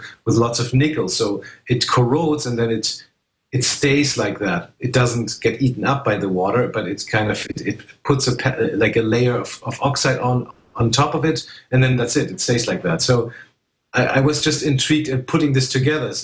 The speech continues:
uh, and, and having the same reaction occur on the surface of the sculpture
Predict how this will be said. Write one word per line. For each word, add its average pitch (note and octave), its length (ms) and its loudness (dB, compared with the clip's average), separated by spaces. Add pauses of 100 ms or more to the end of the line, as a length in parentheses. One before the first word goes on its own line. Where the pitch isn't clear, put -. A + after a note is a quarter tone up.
(120)
uh, B2 60 -4 (200)
and, - 480 0
and - 360 0 (320)
having C#3+ 300 2
the B2+ 60 2
same D3 380 2
reaction A2 720 0 (580)
occur D3+ 360 2
on B2 100 -2
the A#2 60 -2
surface D#3 380 -2
of A2 120 -8
the A#2+ 80 -4
sculpture A2+ 640 -2